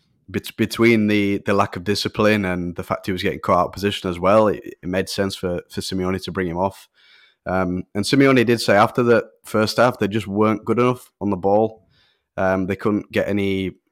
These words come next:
foothold in the game because they didn't ha-, have, uh, the, the means to progress the ball up the pitch without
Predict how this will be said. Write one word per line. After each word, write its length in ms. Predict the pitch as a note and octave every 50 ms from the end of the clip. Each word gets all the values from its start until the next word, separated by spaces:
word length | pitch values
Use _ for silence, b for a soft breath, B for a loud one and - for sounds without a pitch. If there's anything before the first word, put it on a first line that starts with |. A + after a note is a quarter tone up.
| _ -
foothold 460 | - - - F#2+ G2+ G#2 A2+ A2 G#2
in 100 | G#2+ G2+
the 80 | G2+ F#2
game 240 | E2+ G2+ A2+ A#2 A#2
because 200 | - - F#2+ F#2+
they 80 | F#2
didn't 300 | F2 G2 G2 G2 F#2+ - _ _
ha-, 180 | - - - - _ -
have, 580 | - G#2 F#2 F#2 F#2+ F#2 F2+ - - - - _ -
uh, 220 | - D#2 B1+ D2 C#2 -
the, 180 | - F#2+ - - _ _
the 100 | - G2+
means 380 | F2+ F2+ F#2+ G2+ G#2 G2+ - -
to 80 | - F#2+
progress 400 | - G2+ F#2 G2+ G2 - - -
the 60 | F2+
ball 200 | F2 F#2+ G2 F#2
up 60 | -
the 80 | F#2 -
pitch 360 | - A2 A2 - - - -
without 360 | F2+ F2 F2 E2+ E2+ D#2+